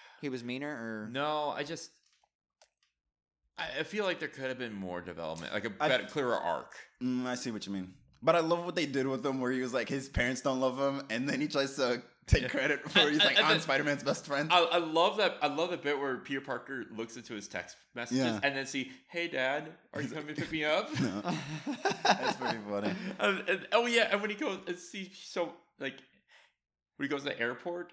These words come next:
Speaker 2: and
Speaker 3: Yeah,
Speaker 2: no
Speaker 3: and he's
Speaker 2: one
Speaker 3: like, the, it was his chauffeur, and he's like, "Mom couldn't come." <laughs>
Speaker 2: Yeah,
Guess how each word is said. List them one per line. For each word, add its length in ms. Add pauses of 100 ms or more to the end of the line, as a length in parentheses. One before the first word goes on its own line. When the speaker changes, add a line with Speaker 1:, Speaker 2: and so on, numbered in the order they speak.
(140)
Speaker 2:
and 80
Speaker 3:
Yeah, 140
Speaker 2:
no 60
Speaker 3:
and 80
he's 120
Speaker 2:
one 80
Speaker 3:
like, 180
the, 100
it 120
was 220
his 240
chauffeur, 380
and 100
he's 120
like, 140
"Mom 220
couldn't 260
come." 260
<laughs> 40 (400)
Speaker 2:
Yeah, 100